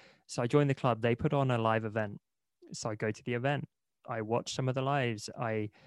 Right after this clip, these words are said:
start attending. I message some of the speakers. "Love your talk." I connect with them. I got some calls booked with them. On the back of all my engagement during the event, they're like, "Oh, we're gonna invite you to a private Slack channel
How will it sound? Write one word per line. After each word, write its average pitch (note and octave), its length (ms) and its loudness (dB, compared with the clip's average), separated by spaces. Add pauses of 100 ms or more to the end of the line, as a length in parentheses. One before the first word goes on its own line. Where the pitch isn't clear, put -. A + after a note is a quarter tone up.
(120)
start - 440 2
attending. A#2+ 460 0
I G#2 60 -4
message A#2 420 -2
some B2 120 0
of A#2+ 60 -2
the A2+ 80 -2
speakers. A#2 640 -6
"Love A#2+ 240 0
your A#2+ 100 0
talk." - 420 -2
I C#3+ 100 -10
connect - 360 -8
with A#2+ 80 -6
them. A2+ 260 0
I G#2+ 60 -4
got - 160 -6
some B2 160 -8 (100)
calls A#2 280 -4
booked - 260 -8
with A#2 120 -6
them. B2 260 -2 (500)
On C#3 140 4
the C3 60 4
back C3 260 4
of B2+ 80 0
all B2+ 100 6
my A#2 140 2
engagement A2 600 -2
during A2 220 -2
the G#2 80 -6
event, A2 300 -2
they're B2 100 -2
like, A2 240 -4
"Oh, C3+ 80 2
we're A2+ 140 0
gonna A#2 220 2
invite A2 340 0
you A2+ 100 -6
to - 160 -6
a A2 60 -4
private A2 420 -6
Slack - 320 -6
channel - 420 -6